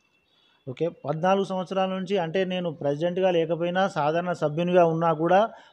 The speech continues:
మా ప్రతి ప్రెసిడెంట్ కానీ మేము ప్రతి ఇయర్లో మేము చాలా ప్రోగ్రామ్ చేసాం. వాటి అన్నిటికి కూడా మేము ఆర్థికంగా కానీ వేరే విధంగా కానీ మేము అన్ని రకాలుగా అందుబాటులో వండుకుంటూ ప్రతి సంవత్సరం మేము అందరూ టీం వర్క్‌గా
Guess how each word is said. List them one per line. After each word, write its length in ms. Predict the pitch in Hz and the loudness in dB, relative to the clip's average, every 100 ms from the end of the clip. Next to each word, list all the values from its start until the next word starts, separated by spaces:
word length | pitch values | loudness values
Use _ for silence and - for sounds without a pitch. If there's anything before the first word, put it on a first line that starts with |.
| 147 | -6
మా 240 | 156 165 | 0 0
ప్రతి 360 | 156 160 160 175 | 2 2 2 0
ప్రెసిడెంట్ 500 | 160 160 160 175 170 | 2 0 2 -2 -2
కానీ 420 | 165 165 175 185 | 0 2 0 -4
మేము 340 | 180 175 170 156 | -4 -4 -4 -4
ప్రతి 220 | 160 160 | -4 -2
ఇయర్లో 560 | 180 175 170 175 175 190 | -2 0 2 2 2 0
మేము 260 | 180 180 165 156 | 0 -4 -4 0
చాలా 220 | 143 180 | 4 4
ప్రోగ్రామ్ 500 | 175 180 170 170 170 | 4 0 0 -4 -4
చేసాం. 320 | 165 170 180 | -6 -6 -2
వాటి 220 | 170 170 | -2 0
అన్నిటికి 340 | 156 175 180 165 | -2 -2 -2 0
కూడా 180 | 170 | 0
మేము 180 | 180 175 | 0 0
ఆర్థికంగా 600 | 151 147 156 156 160 160 | 0 0 -2 -6 -2 -2
కానీ 560 | 156 156 160 165 170 156 | 0 -2 -2 -4 -4 -2
వేరే 220 | 151 165 | 2 2
విధంగా 400 | 160 160 156 151 | 2 0 -2 0
కానీ 300 | 151 165 180 - - - | -2 -2 -10 -16 -20 -6
మేము 140 | 151 | -2
అన్ని 180 | 151 170 | 0 2
రకాలుగా 640 | 175 165 175 175 180 180 160 | 2 4 2 4 4 6 4
అందుబాటులో 600 | 165 170 180 180 175 180 | 0 2 4 4 4 0
వండుకుంటూ 720 | 165 170 170 180 170 202 208 - _ | 0 -4 -4 -4 -2 -4 -4 -10 _
ప్రతి 180 | 143 156 | -8 -6
సంవత్సరం 560 | 165 170 175 180 185 185 | -4 -2 -2 -2 -4 -2
మేము 160 | 170 | -4
అందరూ 220 | 156 160 160 | -2 -2 -2
టీం 380 | - 180 185 | -2 0 0
వర్క్‌గా 640 | 180 175 170 165 175 175 | 2 0 0 0 2 2